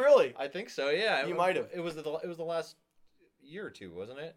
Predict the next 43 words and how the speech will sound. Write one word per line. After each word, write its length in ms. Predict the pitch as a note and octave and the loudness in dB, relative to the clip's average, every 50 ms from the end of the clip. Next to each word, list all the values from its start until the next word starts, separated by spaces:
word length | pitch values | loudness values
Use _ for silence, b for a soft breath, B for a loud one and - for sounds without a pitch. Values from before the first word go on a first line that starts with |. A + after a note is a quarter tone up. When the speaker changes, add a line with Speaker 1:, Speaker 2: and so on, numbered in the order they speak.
| - - - | -18 -12 -10
Speaker 1:
It 140 | C3+ D3 | -10 -8
was. 420 | C#3+ C#3+ C#3+ C#3 C#3+ C#3+ D3 B2+ - | -6 -2 -2 -2 -2 -2 -4 -6 -8
So 220 | - - D3+ C3+ | -6 -4 -2 -2
I 60 | C3 | -2
just 200 | C3 C3+ D#3 - | -2 -6 -10 -12
hit 140 | - F#3+ - | -12 -12 -10
my 80 | D3+ C#3 | -10 -12
thirteenth 560 | - - D3 C#3 - - - C#3 C3 A#2+ - | -10 -10 -12 -12 -12 -14 -18 -18 -18 -16 -14
year 220 | A#2+ A#2+ A#2+ A#2 | -12 -10 -8 -8
anniversary. 680 | A#2 A2+ A2 G#2 G#2 G2+ F#2+ - - D#2+ D2 D2 - _ _ _ | -8 -8 -10 -10 -12 -12 -12 -14 -16 -18 -20 -20 -20 _ _ _
Speaker 2:
Yeah, 440 | - G3+ C4 A#3+ G#3+ F#3+ D#3+ E3 F3+ E3 - D3 | -14 -8 -4 -2 -2 -2 -2 -4 -6 -6 -8 -8
I, 60 | E3 F#3+ | -6 -6
okay, 220 | G3+ - D#3 B2 B2 | -4 -4 -2 -2 -4
so 140 | - - F#3+ | -4 -4 -6
I 60 | F#3+ F#3+ | -6 -4
knew 120 | F3+ F3 | -4 -6
you 160 | F3 C#3 G#2+ | -6 -6 -6
then. 240 | G2 F2+ D#2+ E2 F2 _ _ | -6 -6 -8 -8 -12 _ _
Speaker 1:
Yeah, 200 | - F#3+ G#3 F#3 - | 4 4 4 4 4
oh, 100 | - A3 | 4 4
yeah, 100 | A3+ A#3 | 4 4
Speaker 2:
'Cause 80 | G3+ F#3+ | 2 4
I 40 | F#3 | 4
Speaker 1:
yeah. 60 | F#3+ | 4
Speaker 2:
remember 240 | F3+ G#3+ G#3 F#3+ G3 | 2 2 0 -2 -4
you 160 | F#3+ F3+ E3+ | -4 -2 -2
got, 220 | F3+ E3+ E3 - | 0 0 0 -2
you 100 | E3 E3 | -2 -2
were 100 | E3 D#3+ | -2 -2
excited 360 | D3+ - - D#3+ D#3+ D#3+ C#3+ | -2 -2 -2 -2 -2 -2 -4
about 260 | A#2 G#2+ G#2 F#2+ F2+ F2+ | -4 -4 -4 -4 -4 -4
it. 120 | F2+ - | -6 -2
And 80 | - C#3 | 2 6
Speaker 1:
Oh, 140 | D#3 D#3+ | 6 6
Speaker 2:
I 40 | D#3+ | 6
think 100 | D3+ D3 | 6 4
Speaker 1:
yeah. 160 | C#3 A#2+ A2 A2 _ _ | 2 -2 -2 -6 _ _
Speaker 2:
Jamie 260 | - D3 D3+ D3+ D3 B2+ | -6 -4 -4 -2 -2 -4
and 80 | A#2+ | -2
I 100 | A2+ A2 G2+ | -2 -2 -2
both 280 | G#2+ A2 G#2 - - _ _ _ _ _ _ _ _ - | -2 -4 -4 -4 -10 _ _ _ _ _ _ _ _ -14
tuned 260 | - - D3+ C3 B2+ A#2+ | -8 -6 -6 -4 -2 0
in. 180 | A#2 G#2 F2 | 0 0 -2